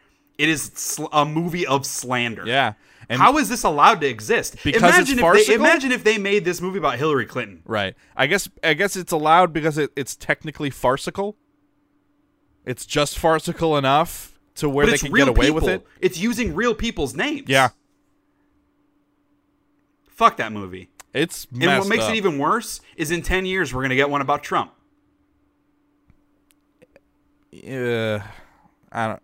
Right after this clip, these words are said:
Speaker 2: yeah, maybe.
Speaker 1: One hundred percent. People hate Trump way more than they hated Bush.
Speaker 2: Yeah.
Speaker 1: And that's all it takes. It's a movie based on hate. The movie was made because of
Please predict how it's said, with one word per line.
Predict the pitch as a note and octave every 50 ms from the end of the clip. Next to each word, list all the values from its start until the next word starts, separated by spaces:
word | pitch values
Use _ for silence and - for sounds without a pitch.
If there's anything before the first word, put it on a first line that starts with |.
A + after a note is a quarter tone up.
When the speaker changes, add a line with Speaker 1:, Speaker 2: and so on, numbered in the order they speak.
| _ -
Speaker 2:
yeah, | A2+ A2+ A2+ A2
maybe. | G#2+ G2 G#2 A2 A2+ G2 G2+ G2 G#2 G#2 - _ _ _ _ _ _ _ _ _ _ _ _ _ _ _ _ _ _ _ _ _ _ _ _ _
Speaker 1:
One | - E3 G#3 A#3 A3+
hundred | A#3 B3 A#3 A3+
percent. | A3 G#3 - B3+ B3+ A#3 E3 - - _ _ _ _ _ _
People | - B3 G#3+ G3+ A3
hate | A3 G#3 G#3+
Trump | - A3 D#3 C#3
way | E3+ G3 A3 B3+ C4+ C4 B3+ B3 A#3 A3 G#3 F#3+ F#3
more | F3 F3 E3
than | D3+ C#3+
they | C#3 C3+
hated | C#3+ D3+ C#3+ B2 G#2+ A2
Bush. | C#3+ F#3 C3+ C3 - - - - _ _ _ _ _ _ _ _ _ _ _ _ _ _ _ _ _
Speaker 2:
Yeah. | - A2+ A#2 A2+ A2
Speaker 1:
And | A2+
that's | - - - -
all | - -
it | -
takes. | - A3+ A3 C#3 - - - - - -
It's | D3+ -
a | F3
movie | D#3 E3 G3 F#3+ G#3+ G#3
based | C#3 B2 F3 E3+ F#3 F3 -
on | - D3+ D3+ C#3+
hate. | B2 - C#3+ C3 G#2 - - - - _ _ _
The | C#3 D3+
movie | E3 E3+ F#3 G3+
was | F3 F3+ F3 C3+
made | C#3 C#3 D3 D3+ D3 A#2+
because | - C3 - - - C#3+ C#3+ C#3+ B2+
of | - B2 B2 A#2